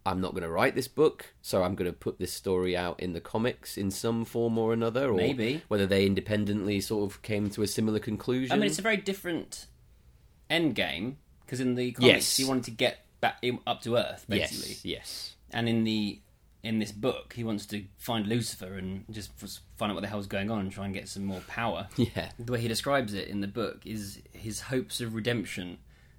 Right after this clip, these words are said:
Speaker 2: and he wants to draw power and understanding from Lucifer.
Speaker 1: Yeah.
Speaker 2: So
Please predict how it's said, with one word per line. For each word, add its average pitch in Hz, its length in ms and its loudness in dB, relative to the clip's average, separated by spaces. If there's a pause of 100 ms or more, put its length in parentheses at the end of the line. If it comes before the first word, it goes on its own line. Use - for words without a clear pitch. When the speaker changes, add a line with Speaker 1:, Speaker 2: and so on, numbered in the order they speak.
Speaker 2:
and 104 120 -8
he 104 60 -4
wants 104 160 -4
to 113 80 -6
draw 113 400 -2
power 104 460 0
and 101 120 -2
understanding 101 880 -2 (140)
from 104 200 -4
Lucifer. 104 520 -6 (640)
Speaker 1:
Yeah. 107 240 8
Speaker 2:
So 95 200 -2